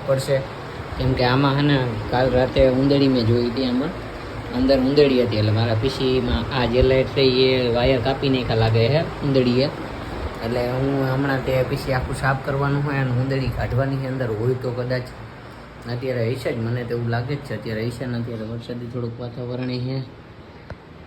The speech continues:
વરસાદ આવે છે ને જાય છે ને એવું થાય રાખે છે થોડીક વાર. તો આપણે કરીએ ચાલુ. હવે પી સી ને પહેલાં એક હાટું ભેગું કરીને નીચે ઉતારી લઉં,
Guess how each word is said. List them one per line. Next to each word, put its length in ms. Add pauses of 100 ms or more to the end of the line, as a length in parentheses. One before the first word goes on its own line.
(260)
વરસાદ 360
આવે 240
છે 140
ને 120
જાય 260
છે 140
ને 100
એવું 240
થાય 280
રાખે 300
છે 140 (1200)
થોડીક 240
વાર. 140 (4000)
તો 60
આપણે 220
કરીએ 340
ચાલુ. 460 (380)
હવે 140
પી 160
સી 120
ને 120
પહેલાં 440 (420)
એક 180
હાટું 280
ભેગું 340
કરીને 300
નીચે 280
ઉતારી 320
લઉં, 160